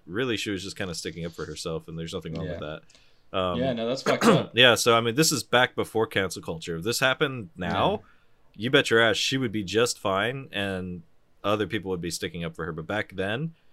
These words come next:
Speaker 1: it's kinda like the whole Britney Spears thing, you know? Like, back
Speaker 2: Yeah.
Speaker 1: then,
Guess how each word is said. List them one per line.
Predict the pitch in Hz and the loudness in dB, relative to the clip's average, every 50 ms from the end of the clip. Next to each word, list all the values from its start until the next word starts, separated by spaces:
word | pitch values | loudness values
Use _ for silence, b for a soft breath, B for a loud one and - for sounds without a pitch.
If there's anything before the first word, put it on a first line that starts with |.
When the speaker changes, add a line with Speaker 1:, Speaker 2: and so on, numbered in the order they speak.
| _ _ - | _ _ -20
Speaker 1:
it's | - - | -6 0
kinda | - 208 196 185 175 | 4 4 6 6 8
like | 165 156 - | 6 6 6
the | 151 127 | 4 2
whole | 143 139 110 | 2 2 2
Britney | 92 117 123 113 113 101 | 4 2 2 4 2 -4
Spears | - - 110 104 104 98 | -4 0 0 0 0 0
thing, | - 101 92 92 95 | -2 -4 -4 -4 -4
you | 98 98 | -4 -4
know? | 101 110 110 - b b b 110 | -2 -4 -4 -6 b b b 0
Like, | - 127 127 123 - - _ _ _ - | 4 6 6 6 4 2 _ _ _ 2
back | 120 160 202 220 208 | 6 8 10 10 8
Speaker 2:
Yeah. | 196 - | 6 4
Speaker 1:
then, | - 127 135 127 120 113 104 104 | 6 6 8 8 6 4 0 -6